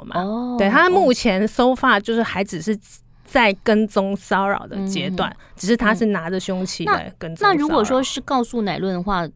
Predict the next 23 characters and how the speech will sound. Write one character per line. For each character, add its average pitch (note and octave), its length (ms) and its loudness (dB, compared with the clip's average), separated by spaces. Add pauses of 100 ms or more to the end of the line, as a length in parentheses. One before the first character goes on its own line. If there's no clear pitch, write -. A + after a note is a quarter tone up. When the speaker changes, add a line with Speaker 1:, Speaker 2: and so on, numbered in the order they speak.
(300)
Speaker 2:
最 C#4 160 -2
多 G#3+ 200 0
可 A3 100 -4
以 F#3+ 80 -2
判 F#3 280 -4
刑 C#3+ 300 -6
多 C#3 220 -8
久 - 240 -12
啊？ - 180 -18 (320)
Speaker 1:
就 F4+ 100 0
是 G4 140 6
如 D#4+ 80 2
果 D#4 100 4
说 C#4 200 4
一 D#4+ 100 2
般 B3+ 340 2
的 A3+ 120 2
跟 G3 260 -2
骚 E3 300 -4
罪 - 280 -2
哈， F#3+ 300 -4
Speaker 2:
嗯 F#3 40 -4
哼。 F3+ 180 -8